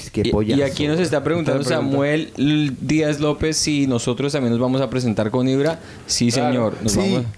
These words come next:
Speaker 1: sí, comediantes increíbles,
Speaker 3: Sí.
Speaker 1: comediantes increíbles, la
Speaker 3: No,
Speaker 1: verdad.
Speaker 3: la verdad, yo digo que no te has comparado contigo, no, güey.
Speaker 1: No,
Speaker 3: Es que tú te
Speaker 1: son
Speaker 3: vas
Speaker 1: re
Speaker 3: a
Speaker 1: buenos,
Speaker 3: marica.
Speaker 1: marica, y cada vez están mejores. O sea,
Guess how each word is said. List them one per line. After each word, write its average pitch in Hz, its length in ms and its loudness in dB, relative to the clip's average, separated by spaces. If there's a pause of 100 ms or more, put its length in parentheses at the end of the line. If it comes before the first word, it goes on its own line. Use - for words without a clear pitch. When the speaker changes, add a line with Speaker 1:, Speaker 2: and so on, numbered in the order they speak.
(160)
Speaker 1:
sí, 160 280 0
comediantes 143 400 0
increíbles, 151 560 0
Speaker 3:
Sí. 156 80 2
Speaker 1:
comediantes 135 360 0
increíbles, 139 600 2
la 110 60 2
Speaker 3:
No, 147 180 2
Speaker 1:
verdad. 101 180 -2
Speaker 3:
la 147 180 0
verdad, 147 220 0
yo 151 60 0
digo 175 160 2
que 190 160 0
no 180 120 -2
te 156 80 -2
has 156 80 -2
comparado 143 460 0
contigo, 135 380 0
no, 123 240 0
güey. 117 320 2
Speaker 1:
No, 135 180 2
Speaker 3:
Es 143 60 2
que 147 80 2
tú 165 140 0
te 160 60 2
Speaker 1:
son 151 80 0
Speaker 3:
vas 151 60 -2
Speaker 1:
re 156 140 0
Speaker 3:
a 156 80 -2
Speaker 1:
buenos, 180 560 2
Speaker 3:
marica. 208 120 0
Speaker 1:
marica, 185 640 0
y 175 40 0
cada 165 220 -2
vez 165 100 0
están 180 240 0
mejores. 185 560 2
O 160 80 0
sea, 139 240 0